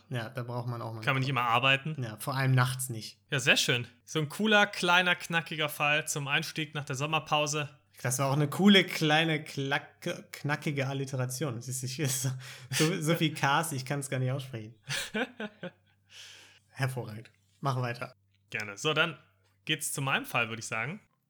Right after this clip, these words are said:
Speaker 2: Und wir sprechen heute über jemanden, dessen Namen die meisten unserer ZuhörerInnen wahrscheinlich schon gehört haben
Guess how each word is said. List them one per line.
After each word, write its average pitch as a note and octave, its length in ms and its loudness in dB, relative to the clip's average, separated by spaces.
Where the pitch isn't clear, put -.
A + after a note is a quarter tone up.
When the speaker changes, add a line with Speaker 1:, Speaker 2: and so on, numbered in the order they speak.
Speaker 2:
Und C3+ 160 -6
wir D#3 80 -2
sprechen E3 380 -2
heute D#3+ 240 0
über D3 320 0
jemanden, D3 560 -4
dessen C#3 260 0
Namen C3+ 300 4
die C3 140 -2
meisten B2 500 4
unserer C#3+ 300 -6
ZuhörerInnen C3+ 720 -2
wahrscheinlich C3 460 -2
schon C3+ 140 -6
gehört A#2 320 -2
haben A#2 300 -4